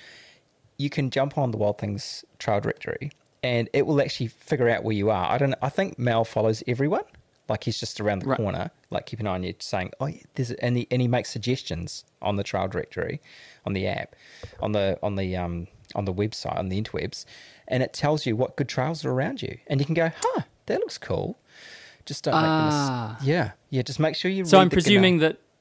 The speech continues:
Speaker 2: that,
Speaker 1: Sorry?
Speaker 2: you know, he, he keeps an overview of the digital footprint, not he's, like, lurking.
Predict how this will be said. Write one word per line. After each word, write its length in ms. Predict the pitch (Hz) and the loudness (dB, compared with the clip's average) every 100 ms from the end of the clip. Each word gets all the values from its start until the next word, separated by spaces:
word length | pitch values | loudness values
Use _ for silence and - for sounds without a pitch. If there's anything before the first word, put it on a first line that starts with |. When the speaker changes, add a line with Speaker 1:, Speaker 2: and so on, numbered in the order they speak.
| _ | _
Speaker 2:
that, 120 | 226 | -14
Speaker 1:
Sorry? 240 | - 123 143 | -2 -2 -2
Speaker 2:
you 100 | 170 | 2
know, 120 | 147 | 4
he, 260 | 123 143 - - - - - - | 4 2 0 -14 -20 -20 -20 -12
he 140 | - | -2
keeps 280 | 175 185 - | 4 4 4
an 100 | 170 | 0
overview 460 | 170 180 170 147 147 | 8 8 8 6 6
of 100 | 127 | 6
the 80 | 139 | 2
digital 400 | 147 131 135 131 | 2 2 2 2
footprint, 420 | - 151 - 120 | 2 0 2 2
not 220 | 135 123 | 4 4
he's, 120 | 131 123 | 0 0
like, 120 | 117 | 0
lurking. 600 | 117 127 123 - 110 101 | 2 4 2 2 -4 -4